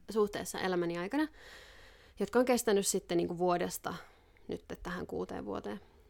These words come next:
kaikki. Mut että, että, äm, se, miten mä en... Se on niin vaikea,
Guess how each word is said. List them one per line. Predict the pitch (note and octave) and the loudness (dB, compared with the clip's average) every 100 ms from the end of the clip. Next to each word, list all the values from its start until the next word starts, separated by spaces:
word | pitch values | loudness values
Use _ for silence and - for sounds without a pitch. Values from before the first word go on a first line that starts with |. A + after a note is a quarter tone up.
| - - | -20 -20
kaikki. | - F#3+ - - - - _ - - - - - - | -16 -16 -16 -20 -20 -20 _ -20 -20 -20 -20 -20 -4
Mut | G3 F#3+ | 0 0
että, | - - F2+ - | -2 -2 -2 -2
että, | F#3 F3+ - F3+ F3 F3 - - - | -6 -6 -4 -2 -2 -4 -8 -20 -10
äm, | F#3+ F3+ F3 E3+ - - - - - - - - - - G3+ | -4 -2 0 0 -2 -6 -20 -20 -20 -20 -20 -20 -20 -18 -8
se, | - G#3 | 0 4
miten | G#3 G#3 | 4 4
mä | G3+ F#3 - - - - - | 2 2 -2 -12 -20 -18 -4
en... | G3 F#3+ F#3 F3+ F3+ - - - - - - | 0 4 4 2 -2 -14 -20 -20 -20 -20 -12
Se | - | 0
on | A#3 | 4
niin | B3+ | 4
vaikea, | B3+ C4+ A3+ G#3 | 4 4 2 2